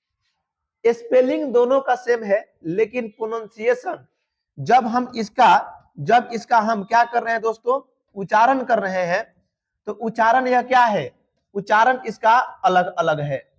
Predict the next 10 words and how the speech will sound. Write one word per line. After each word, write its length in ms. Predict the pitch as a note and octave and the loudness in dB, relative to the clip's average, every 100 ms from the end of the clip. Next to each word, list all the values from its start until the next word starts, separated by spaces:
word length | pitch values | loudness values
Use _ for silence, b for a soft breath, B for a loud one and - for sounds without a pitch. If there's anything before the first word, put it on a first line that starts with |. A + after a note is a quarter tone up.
| E3 | -10
उच्चारण 320 | F3+ A3 A3+ | -2 0 0
क्या 160 | A#3+ | 0
है? 340 | A3+ A3+ D4+ - _ _ - | 2 2 -2 -6 _ _ -2
अलग 300 | C3+ E3 D#3 | 2 2 0
अलग 280 | D3+ C#3+ C3+ | 0 0 -2
है। 220 | C3+ - _ _ _ _ _ | -8 -14 _ _ _ _ _
समझ 180 | F#3 A3 G#3 | -4 -4 0
पा 180 | A#3+ | 2
रहे 260 | B3+ B3+ A3+ | 4 4 0
हैं? 180 | C#3+ | -4